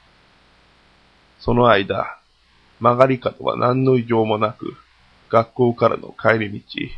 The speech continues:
最後の曲がり角で通ると、お経が聞こえる、私の当たり前の空間であり続けた。けれど、異変は急に訪れる。その日、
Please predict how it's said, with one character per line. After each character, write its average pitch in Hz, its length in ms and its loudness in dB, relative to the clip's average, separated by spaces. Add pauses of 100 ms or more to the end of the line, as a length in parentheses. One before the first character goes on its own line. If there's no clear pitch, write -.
(480)
最 131 240 2
後 92 120 -8
の 73 100 -8
曲 107 180 -2
が 117 100 2
り 113 100 -4
角 - 200 -8
で - 80 -10
通 117 300 -2
る - 80 -12
と、 - 240 -10 (220)
お 117 100 -2
経 127 300 2
が 117 140 2
聞 - 100 -20
こ 110 160 0
え 104 80 0
る、 110 180 -10 (500)
私 120 500 0
の 113 220 -2 (120)
当 - 160 0
た 139 140 2
り 135 140 0
前 123 220 0
の 117 120 -2
空 120 260 -4
間 113 300 -2
で 135 100 4
あ - 80 2
り - 140 -10
続 - 240 -20
け - 120 -12
た。 - 280 -14 (1700)
け 127 180 0
れ 104 120 0
ど、 - 200 -14 (720)
異 117 160 -2
変 120 260 0
は - 160 -4 (100)
急 - 440 -8
に 123 80 -2
訪 - 280 -2 (140)
れ 69 120 -6
る。 - 120 -20 (1300)
そ - 180 -2
の 113 160 0
日、 - 300 -12